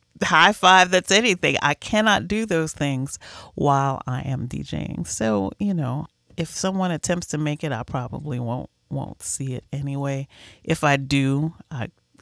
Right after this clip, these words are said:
and, and I'm in a wild mood, I'll probably sing a song about how I will not take the request. I've done that before. All right. A few questions coming up about Mardi Gras.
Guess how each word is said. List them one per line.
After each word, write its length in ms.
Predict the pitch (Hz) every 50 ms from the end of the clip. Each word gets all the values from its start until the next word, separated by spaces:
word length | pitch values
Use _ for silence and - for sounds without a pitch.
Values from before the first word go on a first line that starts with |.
| - _
and, 320 | - 127 131 123 123 - -
and 160 | 127 123 123
I'm 200 | 123 120 120 117
in 120 | 120 117
a 80 | 120 -
wild 440 | 123 123 131 135 139 139 135 - -
mood, 260 | 143 139 135 139 135
I'll 260 | 120 - - - - - -
probably 460 | - - 135 135 - - - 131 127
sing 300 | - - - 143 127 113
a 20 |
song 340 | - - - 135 127 127 120
about 280 | 117 113 104 98 - - - - - - - - _
how 240 | - - 135 127 120
I 120 | 123 120 120
will 240 | 127 127 131 123
not 240 | 113 120 117 - -
take 240 | - - 143 - -
the 120 | - -
request. 500 | - - - - - - - - - - _ _ - - - - - - - - - - _ _ _ _ _ _ - _ _ _ _ _ _ -
I've 160 | 147 147 139 139
done 220 | 143 135 131 127
that 180 | - - - -
before. 460 | - - - - - - - 190 190 _ - _ _ - - - _ _ _ - _ _ _ _ _ _ _
All 280 | - 233 269 285 254 247
right. 400 | 254 262 262 196 147 107 80 - _ _ _ _ _ _ _ _ _ _ -
A 100 | - 214
few 280 | - - - 285 302 285
questions 1000 | - - 262 262 240 - - - - 190 214 202 190 185 175 170 165 170 - -
coming 560 | - - - - 214 202 190 180 170 165 - -
up 300 | 170 165 - - _ - - - - - - - - -
about 680 | 156 156 160 160 151 151 143 - - - - - - -
Mardi 480 | 160 147 135 147 156 175 175 156 151 -
Gras. 520 | - - - - - 196 196 - -